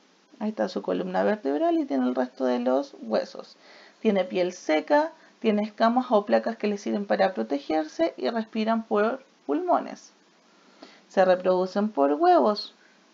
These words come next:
Se desplazan o se mueven arrastrándose por el suelo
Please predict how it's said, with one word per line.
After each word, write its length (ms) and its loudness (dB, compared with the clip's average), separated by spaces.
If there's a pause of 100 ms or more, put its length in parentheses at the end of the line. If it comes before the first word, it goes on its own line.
(760)
Se 140 -2
desplazan 1000 2
o 160 -6
se 160 -6
mueven 560 0
arrastrándose 1000 0
por 160 0
el 160 -2
suelo 560 -2